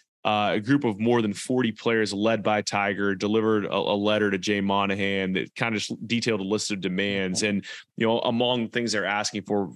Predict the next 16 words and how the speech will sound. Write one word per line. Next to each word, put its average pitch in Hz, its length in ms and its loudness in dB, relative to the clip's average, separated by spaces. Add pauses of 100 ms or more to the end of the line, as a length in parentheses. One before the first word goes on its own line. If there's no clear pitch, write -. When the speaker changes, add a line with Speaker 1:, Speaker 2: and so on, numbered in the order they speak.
(100)
Speaker 1:
the, 110 80 0
the 110 180 -2
biggest 135 300 2
was, 110 120 0
"Look, 98 220 2 (120)
hey, 117 160 0
we 117 160 2
want 135 160 2
more 131 120 2
transparency 98 640 -4
here. 85 120 -2
We 90 80 -2
want 110 140 0
more 117 180 2
information 92 560 -2
here." 80 300 -6